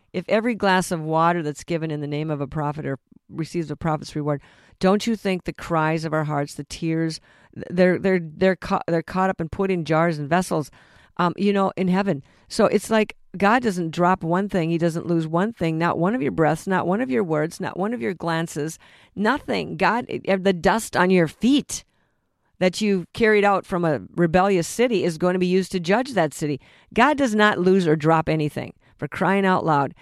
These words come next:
let's get over feeling sorry for ourselves or, or trying to, uh,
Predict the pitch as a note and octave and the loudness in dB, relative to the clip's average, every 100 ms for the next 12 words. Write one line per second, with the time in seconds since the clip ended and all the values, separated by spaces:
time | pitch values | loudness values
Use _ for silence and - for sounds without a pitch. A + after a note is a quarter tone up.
0 | _ - G3 B3+ - D#3 D#3 G#3+ G3+ G3 | _ 0 2 2 -2 -8 0 2 4 2
1 | G3 E3+ D#3+ D#3 - G3 G3+ - E3 D3+ | 0 -2 -4 -4 -2 0 0 0 2 2
2 | D3 E3+ D#3 D3+ - D3+ D3+ - _ - | 0 0 0 0 0 -2 -2 -6 _ -2
3 | E3 - A#3 D#4 E4 - A#3 G#3+ G3+ G3 | -2 0 0 0 -2 -2 2 4 4 2
4 | _ _ F3+ D#3+ - | _ _ -12 -8 -6